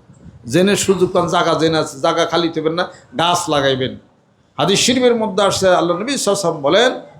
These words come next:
"তোমরা যদি জানো নিশ্চিত কিয়ামত প্রতিষ্ঠিত হয়ে গেছে, তখনও বসে থেকো না, একটা বৃক্ষরোপণ করো।" আলহামদুলিল্লাহ, বৃক্ষরোপণের উপরে ইসলাম এত তাগিদ দিছে, জোরে কোন সুবহানাল্লাহ।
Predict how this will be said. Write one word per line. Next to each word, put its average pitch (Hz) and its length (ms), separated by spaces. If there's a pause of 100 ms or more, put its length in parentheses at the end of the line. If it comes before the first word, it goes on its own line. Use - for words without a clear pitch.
"তোমরা 277 260
যদি 233 260
জানো 226 340
নিশ্চিত 233 420 (120)
কিয়ামত 262 460
প্রতিষ্ঠিত 240 460
হয়ে 196 220
গেছে, 170 340 (180)
তখনও 226 340
বসে 208 260
থেকো 185 220
না, 160 220 (140)
একটা 165 220
বৃক্ষরোপণ 151 640 (380)
করো।" 113 280 (280)
আলহামদুলিল্লাহ, 151 640 (960)
বৃক্ষরোপণের 220 640
উপরে 202 240
ইসলাম 190 340
এত 190 200
তাগিদ 233 480
দিছে, 190 280
জোরে 170 180
কোন 151 200
সুবহানাল্লাহ। 123 680